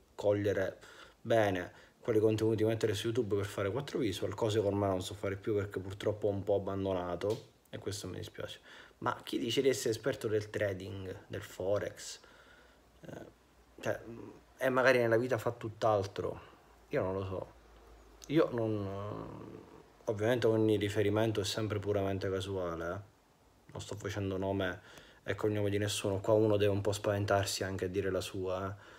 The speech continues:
Non viviamo più nemmeno in un paese democratico, però io la penso così. Se, se, se uno ha delle competenze deve averle maturate nel tempo, cioè se fai tutt'altro,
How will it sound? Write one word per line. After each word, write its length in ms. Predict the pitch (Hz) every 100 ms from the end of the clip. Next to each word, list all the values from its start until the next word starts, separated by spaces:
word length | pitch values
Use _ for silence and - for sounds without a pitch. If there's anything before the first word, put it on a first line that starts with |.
| - - -
Non 340 | 101 98 95
viviamo 380 | 95 98 104 101
più 140 | 117
nemmeno 260 | 107 104 104
in 60 | 101
un 100 | 95
paese 300 | 101 95 98
democratico, 640 | 95 92 95 85 87 113
però 220 | - 101
io 160 | 101 92
la 120 | 87
penso 320 | 92 95 90
così. 340 | 92 104 95 - - - -
Se, 440 | - - - -
se, 640 | - - - - - - 101
se 140 | 101
uno 160 | 113 113
ha 40 |
delle 200 | 110 110
competenze 580 | 104 107 104 123 147 113
deve 160 | 90 87
averle 220 | 92 85
maturate 480 | 82 85 104 90 87
nel 200 | 87 -
tempo, 360 | 87 85 87
cioè 160 | 92 92
se 120 | -
fai 500 | 98 117 113 107 -
tutt'altro, 1120 | - 101 101 104 92 92 87 - 98 90 90